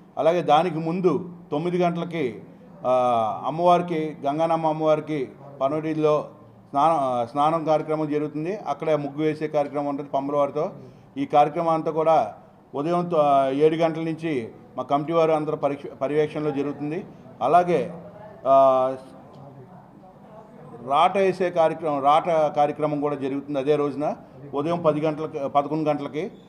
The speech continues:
ఆ ప-, ఆ పదకొండు గంటల పది నిమిషాలకి ఆ కార్యక్రమం, రాట వేసే కార్యక్రమం జరుగుతుంది. అలాగే ఘటావాహన అనేది ఇరవై ఏడో తారీఖున ఈ ఘటాలు ఊరేగింపు ప్రారంభం అవుతాయి మాకు.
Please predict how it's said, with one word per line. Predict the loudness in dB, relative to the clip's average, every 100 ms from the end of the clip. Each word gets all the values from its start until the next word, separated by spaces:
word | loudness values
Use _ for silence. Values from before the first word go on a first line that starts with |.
| -18 -4
ఆ | -2
ప-, | -2
ఆ | -4 -8 -2
పదకొండు | -2 0 0 0
గంటల | 0 -2
పది | -2 -2
నిమిషాలకి | -2 -4 -4 -2 -2 -2 0
ఆ | 0 2 2
కార్యక్రమం, | 4 2 2 -4 2
రాట | 2 2
వేసే | -2 -4
కార్యక్రమం | -4 -4 -4
జరుగుతుంది. | -6 -6 -6 -2
అలాగే | -2 -2 -2 -4 -10 -20 -4 0
ఘటావాహన | 4 6 6 4 2 -2
అనేది | -2 -2 -2 -2 -2
ఇరవై | -6 -6 -4 -2
ఏడో | 2 4 4
తారీఖున | 2 0 -2 -4 -4 -8 -20 -20 -20 -20 -20 -6
ఈ |
ఘటాలు | 0 2 4 4
ఊరేగింపు | 0 -2 -2 0 -2 -4 -2
ప్రారంభం | 2 4 4 0
అవుతాయి | 0 0 0
మాకు. | -2 -2